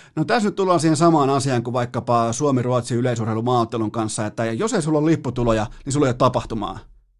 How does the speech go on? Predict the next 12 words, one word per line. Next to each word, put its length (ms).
Tää 100
on, 160
tää 100
on 80
siis 280
maailman 400
yksinkertaisinta 840
matematiikkaa. 720
Sä 140
et 200
tarvi 260
Excel-taulukkoa. 920